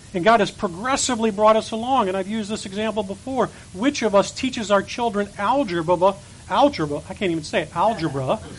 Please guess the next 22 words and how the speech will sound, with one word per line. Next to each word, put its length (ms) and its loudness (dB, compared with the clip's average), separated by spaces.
without 400 8
teaching 280 -2
them 100 2
arithmetic? 600 2
God 320 4
brings 680 0
man 380 0
along. 400 0
And, 180 0
and 240 0
that's 420 2
what 140 -2
we 100 -2
see 240 -4
with 180 -4
progressive 540 -2
revelation. 640 0
And 160 0
so 380 2
there's 260 -2
no 140 6
wonder 580 4